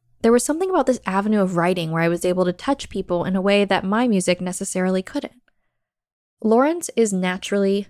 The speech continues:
philosophical and often delved deep into philosophical topics and ideas with friends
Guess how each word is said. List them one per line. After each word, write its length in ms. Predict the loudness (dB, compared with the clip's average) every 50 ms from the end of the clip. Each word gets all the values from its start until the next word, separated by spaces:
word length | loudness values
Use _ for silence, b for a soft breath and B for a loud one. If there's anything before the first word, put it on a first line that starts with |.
| -12 -4
philosophical 720 | 0 2 2 2 0 -2 -8 -8 -10 -10 -10 -10 -10 -10 _ _ _ _ _ _ -2
and 200 | 0 0 0 0 2
often 360 | 2 4 4 4 2 -2 0
delved 380 | 2 2 2 2 2 -2 _ 0
deep 280 | 2 4 4 4 2
into 180 | 0 -2 -2 -2
philosophical 600 | 2 4 6 6 6 6 4 2 2 2 0 0
topics 520 | 0 2 2 2 4 4 2 0 0 0
and 100 | -2 0
ideas 580 | 0 0 0 0 2 2 4 4 2 2 0 -6 -18 -14 -8
with 160 | -6 -6 -6 -6
friends 440 | -2 0 2 2 2 2 0 -2